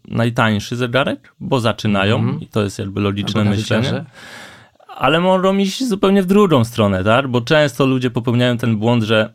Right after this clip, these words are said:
Speaker 1: dobra, będę biegał, będę uprawiał jakiś sport, muszę się wyposażyć. I jest,
Speaker 2: Mhm.
Speaker 1: y, zegarek, są mega drogie buty i tak dalej, i tak
Speaker 2: Może to
Speaker 1: dalej.
Speaker 2: też bardziej demotywuje wtedy, że skoro zainwestowałem, nie wiem, tam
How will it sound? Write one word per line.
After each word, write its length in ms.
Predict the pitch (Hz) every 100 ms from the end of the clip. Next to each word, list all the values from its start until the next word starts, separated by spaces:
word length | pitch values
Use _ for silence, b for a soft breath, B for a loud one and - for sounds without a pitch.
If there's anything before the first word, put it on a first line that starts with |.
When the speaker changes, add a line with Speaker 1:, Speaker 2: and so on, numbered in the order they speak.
| -
Speaker 1:
dobra, 400 | 104 104 110 127 - -
będę 260 | 107 104
biegał, 500 | 101 101 104 123 147
będę 240 | 104 104 98
uprawiał 340 | - 104 107
jakiś 240 | 107 - 95
sport, 460 | - 117 123 - B B B -
muszę 240 | 107 107
się 120 | 117
wyposażyć. 680 | 104 98 95 92 87 - - -
I 180 | 107 101
jest, 340 | 95 87 87
Speaker 2:
Mhm. 380 | 92 107 87 82
Speaker 1:
y, 40 |
zegarek, 720 | 85 92 98 95 90 90 85
są 140 | - 90
mega 380 | 90 90 92 92
drogie 300 | 95 92 95
buty 680 | 92 92 - 92 90 87
i 280 | - 98 90
tak 200 | 92 87
dalej, 360 | 87 85 85 90
i 40 |
tak 80 | 107
Speaker 2:
Może 160 | 113 92
to 60 |
Speaker 1:
dalej. 160 | 131 160
Speaker 2:
też 100 | 143
bardziej 240 | 139 139
demotywuje 640 | 143 143 139 147 226 285 120
wtedy, 420 | - 101 101 104
że 100 | 110
skoro 200 | - 127
zainwestowałem, 720 | 131 123 120 123 135 127 113
nie 120 | 110
wiem, 240 | 101 95 95
tam 260 | 98 98